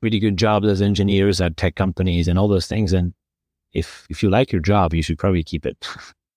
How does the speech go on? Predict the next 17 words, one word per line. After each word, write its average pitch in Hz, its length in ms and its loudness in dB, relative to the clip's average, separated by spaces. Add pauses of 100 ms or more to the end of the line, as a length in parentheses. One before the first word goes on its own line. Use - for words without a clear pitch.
(300)
But 135 100 4
if 135 140 0
you 127 80 2
really 147 440 4
have 113 220 -2
the 113 80 0
burning 123 320 2
passion, 127 420 0
you 151 60 -2
should 104 180 -6
go 110 140 0
for 151 180 -6
it. 170 140 -2
But 101 100 -2
just 113 280 -2
know 127 280 2
that 104 300 0